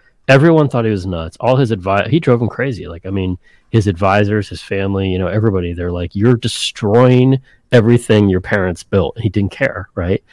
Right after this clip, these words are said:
To build wooden airplanes, giant wooden <laughs> airplanes, and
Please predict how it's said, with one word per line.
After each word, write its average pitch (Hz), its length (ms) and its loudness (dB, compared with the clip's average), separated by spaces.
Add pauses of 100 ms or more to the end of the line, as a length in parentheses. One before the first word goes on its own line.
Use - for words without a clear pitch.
(280)
To 117 100 2
build 117 420 6 (240)
wooden 113 280 4
airplanes, 101 640 2
giant 104 340 -2
wooden 101 300 0 (140)
<laughs> - 140 -10
airplanes, - 680 0
and 90 320 -4